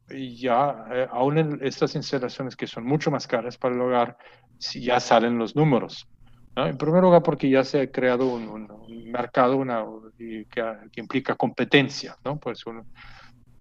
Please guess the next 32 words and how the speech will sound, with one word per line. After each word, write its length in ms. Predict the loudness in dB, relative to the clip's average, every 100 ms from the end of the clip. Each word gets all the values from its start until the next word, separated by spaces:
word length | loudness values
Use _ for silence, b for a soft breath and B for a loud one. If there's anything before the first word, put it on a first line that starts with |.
| -18 -2
digo, 220 | -2 -2
si, 240 | -8 -10
si, 300 | -8 -8 -8
si 160 | -6 -2
yo 100 | 2
soy 160 | 6
el 60 | 6
único 340 | 6 4 2
que 140 | 4 2
vende, 500 | 2 2 2 2 -2
como 280 | -4 -6 -6
en 80 |
el 40 | -6
caso 300 | -8 -6 -10
de, 220 | -10 -14
de 120 | -14
C 160 | -8 -6
F 240 | 0 2
E, 60 | 2
pues 180 | -2 -10
si 140 | -12
est-, 360 | -14 -18 -14 -8
eres 300 | -6 -6 -4
monopolista, 600 | -6 -4 -4 -4 -4 -6
pues 160 | -6
puedes 260 | -6 -6 -4
cobrar 300 | -2 0 0
lo 100 | -2
que 140 | -10
quieras, 280 | -4 -4 -4
básicamente, 720 | -10 -16 -14 -12 -14 -14 -10
¿no? 160 | -8